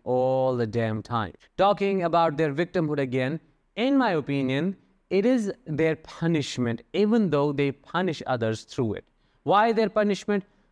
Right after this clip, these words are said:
Because they convince themselves they are disempowered and can do nothing about the situation.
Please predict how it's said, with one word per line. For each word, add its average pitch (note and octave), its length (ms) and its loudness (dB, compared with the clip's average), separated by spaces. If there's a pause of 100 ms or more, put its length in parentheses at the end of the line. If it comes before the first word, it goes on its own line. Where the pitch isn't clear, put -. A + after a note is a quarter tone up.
(120)
Because G3 420 0
they D#3+ 260 -2
convince A3 500 2
themselves D3+ 640 0
they D#3 180 2
are D#3 100 2
disempowered D3 960 2
and D3 240 -2
can D#3 220 -2
do D#3 120 -2
nothing D#3+ 680 -2
about B2+ 340 0
the A#2 80 -6
situation. B2+ 640 -4